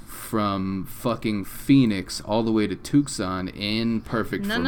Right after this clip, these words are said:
Speaker 1: formation.
Speaker 2: no, no, no, no. No, no, no. We're just talking,
Speaker 1: Oh,
Speaker 2: flares
Speaker 1: okay,
Speaker 2: are
Speaker 1: so
Speaker 2: only
Speaker 1: flares
Speaker 2: for
Speaker 1: were the
Speaker 2: incident two.
Speaker 1: incident too. So
Speaker 2: Yeah.
Speaker 1: the straight line.
Speaker 2: Yeah,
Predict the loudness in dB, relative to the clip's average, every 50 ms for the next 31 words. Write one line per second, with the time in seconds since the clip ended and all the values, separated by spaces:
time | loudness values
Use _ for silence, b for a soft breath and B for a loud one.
0 | 0 0 0 0 0 0 0 -2 -2 -2 -4 -4 -4 -6 -6 -6 -8 -8 -10 -12
1 | -16 -14 -10 -6 -2 -2 0 0 0 -2 -2 -4 -8 -10 -12 B B B B B
2 | B B -14 -14 -8 -4 -2 -2 0 -2 -2 2 4 4 4 4 2 -4 -10 0
3 | 4 6 8 8 8 6 6 4 6 6 4 4 4 2 2 2 4 6 6 8
4 | 8 10 10 8 8 8 6 8 8 8 8 8 6 2 0 -2 -4 -4 -4 -4
5 | -4 -4 -6 -6 -4 -4 -2 0 0 -2 -2 0 2 2 2 2 0 -2 -4 -4
6 | -4 -6 -6 -6 -8